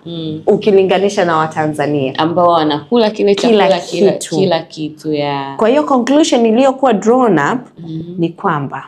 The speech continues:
Speaker 2: unavyoendelea kuwa exposed
Speaker 1: Mm.
Speaker 2: na hizi nuts, samaki,
Speaker 1: Mm.
Speaker 2: eh, wote, kibua, changu, wote unaowajua,
Speaker 1: Mm.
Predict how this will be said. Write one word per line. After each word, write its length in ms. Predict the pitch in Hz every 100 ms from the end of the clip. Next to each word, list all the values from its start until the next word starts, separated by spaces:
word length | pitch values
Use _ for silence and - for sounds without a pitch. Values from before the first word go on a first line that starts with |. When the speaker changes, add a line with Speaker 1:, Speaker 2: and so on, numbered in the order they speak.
| _ _ _ _ _ _
Speaker 2:
unavyoendelea 880 | 202 220 277 262 226 190 185 202 196
kuwa 440 | 185 - 214 - -
exposed 720 | - - _ 254 220 - - - _ _ _
Speaker 1:
Mm. 240 | 160 156 151 175
Speaker 2:
na 100 | 160
hizi 320 | 170 151 143
nuts, 600 | 143 233 240 - - - _ _ _
samaki, 880 | - 135 160 247 294 - 269 254 254 - - 160
Speaker 1:
Mm. 260 | 160 156
Speaker 2:
eh, 320 | 160 247 311 294
wote, 360 | 202 339 302 240
kibua, 520 | - 214 269 277 269
changu, 500 | 269 277 277 254 254
wote 220 | 392 -
unaowajua, 760 | 214 214 185 160 160 165 143 - -
Speaker 1:
Mm. 340 | 170 165 160